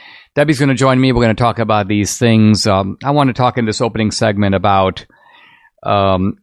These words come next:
some very interesting documents that have come out about cisa. Now, what is cisa? The Cybersecurity and Infrastructure Agency. It's an influential part of the government. It's supposed to maintain, um, cyber,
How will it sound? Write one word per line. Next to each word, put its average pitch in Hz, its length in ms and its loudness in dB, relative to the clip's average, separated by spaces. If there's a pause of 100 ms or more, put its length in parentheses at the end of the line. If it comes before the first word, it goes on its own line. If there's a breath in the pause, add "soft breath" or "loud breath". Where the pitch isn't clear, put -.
(200)
some 113 180 -4
very 175 240 0
interesting 127 400 0
documents 101 640 -2
that 101 80 -6
have 90 140 -8
come 98 200 -6
out 92 440 0 (140)
about 98 600 -2 (160)
cisa. - 880 -6
Now, 95 140 -6
what 104 160 -2
is 107 120 -4
cisa? 120 400 -4
The 110 100 -4
Cybersecurity 110 1200 -2
and 95 100 -2
Infrastructure 110 720 -4
Agency. 123 800 0 (500 soft breath)
It's 101 380 -4
an 95 140 -4
influential 120 720 0
part 107 240 0
of 98 80 -4
the 95 80 -2
government. 123 500 0
It's 107 140 -4
supposed 196 440 -2
to 160 140 0
maintain, 131 800 -2 (500 soft breath)
um, 107 400 0
cyber, 123 840 0